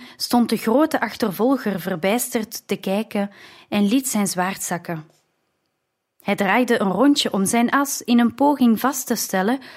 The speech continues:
hoe zijn beoogde slachtoffer had kunnen verdwijnen. Intussen begon ik de martelgang terug door de toppen van de bomen. De wanhoop gaf me vleugels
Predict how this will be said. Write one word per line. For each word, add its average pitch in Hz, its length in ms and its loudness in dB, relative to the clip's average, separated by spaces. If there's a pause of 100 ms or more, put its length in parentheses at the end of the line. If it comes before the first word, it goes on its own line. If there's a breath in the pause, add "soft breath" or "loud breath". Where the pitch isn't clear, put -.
(180 loud breath)
hoe 311 160 2
zijn 262 280 4
beoogde 190 480 -2
slachtoffer 233 800 -2
had 262 220 -4
kunnen 180 240 0
verdwijnen. 214 680 0 (1700)
Intussen 196 680 -2 (260 loud breath)
begon 208 380 2
ik 240 320 -2
de 202 120 2
martelgang 208 800 2
terug 202 500 -6 (320 soft breath)
door 240 320 2
de 220 120 -4
toppen 226 300 -4
van 185 160 -2
de 180 100 -2
bomen. 156 440 -6 (1400)
De 185 220 -4
wanhoop 190 720 0
gaf - 320 -6
me 220 140 4
vleugels 214 800 -2